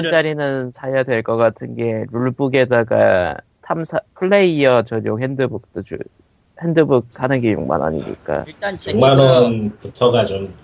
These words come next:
Speaker 3: 스타터 팩이라는 느낌이네요.
Speaker 1: 예, 육만 원부터 스타터 팩이고, 삼만 오천 원이랑 이만 오천 원은 스타터 팩
Speaker 3: 그냥 일종의
Speaker 1: 예,
Speaker 3: 기념품,
Speaker 1: 경량판?
Speaker 3: 기념품 증정.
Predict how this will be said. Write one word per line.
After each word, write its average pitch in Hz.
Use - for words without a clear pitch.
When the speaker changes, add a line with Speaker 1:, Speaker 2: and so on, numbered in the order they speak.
Speaker 3:
스타터 143
팩이라는 107
느낌이네요. 87
Speaker 1:
예, 107
육만 123
원부터 147
스타터 -
팩이고, 123
삼만 196
오천 160
원이랑 143
이만 120
오천 131
원은 120
스타터 -
팩 208
Speaker 3:
그냥 107
일종의 117
Speaker 1:
예, 131
Speaker 3:
기념품, 127
Speaker 1:
경량판? 127
Speaker 3:
기념품 151
증정. 95